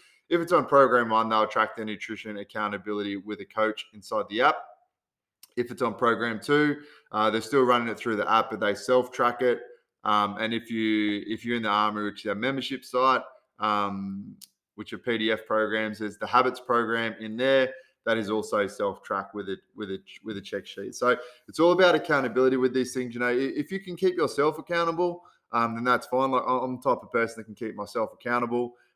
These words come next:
Um, I do hire coaches from time to time to get me to that next level.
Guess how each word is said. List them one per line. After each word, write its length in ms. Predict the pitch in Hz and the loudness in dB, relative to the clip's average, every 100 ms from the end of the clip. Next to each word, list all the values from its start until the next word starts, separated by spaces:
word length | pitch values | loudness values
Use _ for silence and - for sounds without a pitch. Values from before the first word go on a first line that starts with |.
| - | -6
Um, 280 | 104 104 98 | -4 -2 -2
I 80 | 107 | 0
do 380 | 120 117 110 104 | 2 4 2 2
hire 220 | 113 113 | 2 2
coaches 340 | 104 113 107 110 | 2 -2 -2 -8
from 160 | 110 | -14
time 240 | 104 113 107 | -6 -4 -4
to 80 | 101 | -8
time 360 | - 113 117 113 | -6 -2 -2 -4
to 80 | |
get 140 | 104 110 | -10 -10
me 80 | 104 | -8
to 60 | |
that 160 | 113 110 | -6 -6
next 200 | 113 - | -6 0
level. 400 | 127 135 151 147 | 4 4 2 0